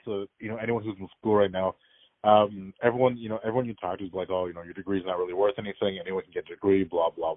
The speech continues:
blah. There's so many universities, colleges. You know, like, what makes you special? What makes you hireable? Like, what makes you unique?" And that's what you do while you're on campus, right? Like, yeah, you could be a straight A ninety-five percent student, but if you don't do, like, research, you don't get involved, you don't, uh,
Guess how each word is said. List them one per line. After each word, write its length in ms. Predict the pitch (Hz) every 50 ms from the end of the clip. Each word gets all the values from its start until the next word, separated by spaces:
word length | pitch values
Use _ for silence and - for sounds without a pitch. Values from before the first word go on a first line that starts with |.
| _
blah. 260 | - 104 101 101 98 95
There's 120 | 95 - -
so 60 | 87
many 120 | 85 82
universities, 520 | 85 82 82 87 98 95 - - 98 92 87 -
colleges. 540 | - 95 98 95 95 85 87 95 95 95 90 - _ _ _ _ - _ _ _ _ _ _ -
You 80 | 107 101
know, 60 | 101
like, 100 | 101 95
what 180 | 113 117 107
makes 200 | 104 110 104 - -
you 80 | - 101 -
special? 340 | - - 104 95 - 104 101
What 140 | 98 92 92
makes 180 | 98 98 92 - -
you 80 | 98
hireable? 480 | - - 110 101 104 104 98 104 101 98
Like, 80 | 95 85
what 240 | 90 95 92 90
makes 200 | 90 92 92 - -
you 80 | 90 80
unique?" 460 | 80 80 82 87 104 135 139 107 - - -
And 100 | 101 98
that's 220 | 101 104 104 - - _ _ _ _ _
what 280 | - 113 101 110 113 110
you 160 | 107 101 104 92
do 180 | 82 98 98
while 180 | 98 95 92 90
you're 160 | 87 90 87
on 160 | 85 85 82 -
campus, 340 | - 82 78 78 - - - _ _ _ _ - - - - - - - _ _ _ _ _ -
right? 200 | 92 92 95 101
Like, 200 | 98 95 101 95 - -
yeah, 160 | 104 113 117 117
you 120 | 117 117
could 140 | - 143 123
be 120 | 123 123
a 140 | 120 110 101 -
straight 300 | - 120 107 104 104 101
A 40 | 98
ninety-five 460 | 95 95 95 95 92 - 101 95 -
percent 240 | 92 - 92 85 - -
student, 240 | - 135 131 120 101
but 100 | 101 95
if 80 | 95 -
you 80 | 117 113
don't 240 | 113 110 107 101 -
do, 240 | - 104 104 101 98
like, 160 | 92 90 -
research, 540 | 92 87 101 104 101 98 - - 98 90 - -
you 120 | 101 98
don't 200 | 104 104 101 98
get 140 | 95 101 98
involved, 480 | 98 95 87 - 92 92 95 92 90 90
you 60 | 90
don't, 240 | 98 98 98 95 _ _ _ _ - - -
uh, 160 | 92 92